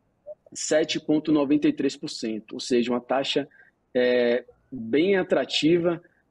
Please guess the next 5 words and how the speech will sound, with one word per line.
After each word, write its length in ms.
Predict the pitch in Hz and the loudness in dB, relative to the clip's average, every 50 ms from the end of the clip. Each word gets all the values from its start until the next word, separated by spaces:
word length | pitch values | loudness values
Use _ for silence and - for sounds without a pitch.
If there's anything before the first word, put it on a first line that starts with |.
| _ _ - | _ _ -6
acima 640 | - 151 143 - - - - 165 185 202 208 196 | -6 -6 -4 -4 -6 -4 0 2 4 4 4 2
da 160 | 170 170 160 143 | 2 0 2 2
média 720 | 139 139 143 151 160 170 170 151 131 143 135 123 131 - - _ - | 2 2 4 4 4 2 2 2 2 0 0 0 -2 -8 -16 _ -16
de 220 | - 120 120 143 156 | -12 -4 0 2 2
mercado, 680 | 151 127 - - - - 127 131 147 147 151 156 156 | 2 0 -2 -4 -4 -2 0 0 0 0 -2 -2 -6